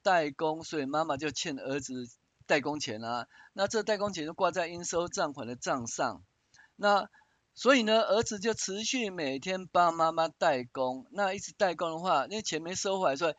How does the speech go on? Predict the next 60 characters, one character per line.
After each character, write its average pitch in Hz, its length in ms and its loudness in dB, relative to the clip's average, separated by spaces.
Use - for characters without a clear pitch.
营 170 220 -6
收 185 200 0
一 185 40 -2
直 151 160 -10
增 156 240 -6
加， 151 260 -2
应 156 260 -8
收 147 240 -6
账 139 220 -4
款 110 240 -8
一 135 60 -6
直 120 120 -14
增 117 240 -10
加， 117 280 -6
营 143 220 -8
收 170 240 -2
盈 147 100 -4
余 135 160 -4
增 151 220 -8
加， 156 160 -2
应 156 120 -10
收 151 180 -6
账 147 120 -8
款 101 140 -8
增 131 240 -8
加， 127 320 -4
哦， 127 280 -2
营 147 140 -8
收 170 160 -6
盈 143 240 -4
余 143 60 -8
增 151 260 -6
加， 151 200 0
应 147 140 -10
收 147 160 -6
账 139 140 -2
款 107 100 -8
增 123 180 -10
加。 123 160 -4
哎， 190 280 2
照 247 160 2
理 151 160 0
说 190 240 0
营 165 180 -8
收 196 200 -2
盈 165 140 -4
余 - 20 -16
增 175 240 -6
加 170 240 4
呢， 151 400 0
那 175 340 0
股 139 260 -6
价 160 200 0
应 170 60 -12
该 165 120 0
往 110 180 0
上 127 220 -4
涨， 90 260 -8
可 135 140 -10
是 220 160 -4